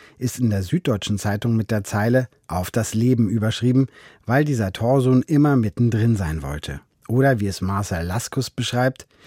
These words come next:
„In Torsuns Texten ging es um vieles, um Drogen, ums Tanzen. Er machte kein Geheimnis aus seinem Hang zum Gift.“ Er schrieb sogar ein Buch darüber, das er aus dem Tagebuch eines Fastenden nannte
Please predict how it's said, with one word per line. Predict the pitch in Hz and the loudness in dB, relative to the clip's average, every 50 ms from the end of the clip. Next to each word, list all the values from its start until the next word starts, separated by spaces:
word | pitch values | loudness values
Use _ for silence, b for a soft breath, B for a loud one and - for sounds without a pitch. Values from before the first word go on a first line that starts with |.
| B B B B B B | B B B B B B
„In | - 127 120 | -2 0 0
Torsuns | - - 147 160 165 147 139 127 107 - - | 0 0 0 2 2 4 4 2 2 0 -2
Texten | - 147 143 - - - - 120 110 | -4 -4 -4 -4 -6 -2 0 0 2
ging | 98 117 117 113 | 2 2 2 0
es | 107 - | 0 -2
um | 104 101 - | -6 -6 -6
vieles, | - - 113 107 85 65 - - - - _ - | -4 -2 -2 -2 -2 -4 -8 -12 -16 -18 _ -8
um | - 90 92 - | -6 -6 -4 -4
Drogen, | 90 95 104 113 117 117 107 - | -2 -2 0 0 0 0 -2 -2
ums | 95 98 - - | -4 -8 -8 -8
Tanzen. | - 90 107 110 101 - - 71 69 _ B B B B B B B | -6 -4 -2 -2 -2 -4 -8 -10 -12 _ B B B B B B B
Er | B 107 117 | B -2 0
machte | 127 135 - - 131 | 0 -2 -2 -4 -6
kein | - - - 135 151 151 | -4 -2 -2 0 0 0
Geheimnis | 127 117 98 110 117 131 131 117 - | 0 0 0 0 2 2 0 0 -2
aus | 76 107 104 - | -4 -6 -4 -4
seinem | 98 101 101 98 98 85 | -2 -2 -2 -2 -2 -2
Hang | 101 104 113 117 113 110 | -2 -2 0 0 -2 -2
zum | - - 120 120 110 | -4 -2 -2 -2 0
Gift.“ | 113 107 - - - - - _ _ B B B B B B B B | 0 -2 -4 -6 -12 -16 -20 _ _ B B B B B B B B
Er | - 110 - | -4 -4 -2
schrieb | - - 170 196 - | -2 -2 -2 -2 -2
sogar | - 117 120 113 | -2 0 0 0
ein | - 113 110 95 | 0 0 -2 0
Buch | 117 156 185 - | 0 -2 -2 -4
darüber, | - - 107 104 120 120 131 135 135 - B B B B B | -4 -4 -2 0 2 2 2 0 0 -2 B B B B B
das | - 113 - - | -4 -4 0 2
er | 131 131 127 - B B B B | 0 0 0 -4 B B B B
aus | - 90 92 - | -8 -8 -8 -8
dem | - 85 82 | -8 -10 -8
Tagebuch | - - 98 107 123 120 113 107 117 110 - | -8 -6 -4 -2 -2 0 0 0 -2 -2 -2
eines | - 110 113 110 - | -2 -2 -2 -2 -2
Fastenden | - - - 143 - - - - 120 113 113 113 113 | -6 -6 -6 -6 -6 -6 -6 -2 0 2 2 2 2
nannte | 113 113 120 123 117 - 143 123 | 2 2 2 0 2 2 0 0